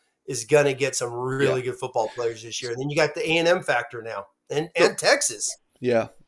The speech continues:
Speaker 2: So here's the top ten from the, um, twenty twenty-two cycle in order: A and M, Bama, Georgia, Ohio State, Texas, Notre Dame there at six,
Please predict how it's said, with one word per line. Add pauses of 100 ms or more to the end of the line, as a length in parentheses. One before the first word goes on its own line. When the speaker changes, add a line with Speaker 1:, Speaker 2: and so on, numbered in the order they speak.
Speaker 2:
So
here's
the
top
ten
from
the, (480)
um,
twenty
twenty-two
cycle
in
order: (460)
A
and
M,
Bama, (220)
Georgia,
Ohio
State,
Texas,
Notre
Dame
there
at
six,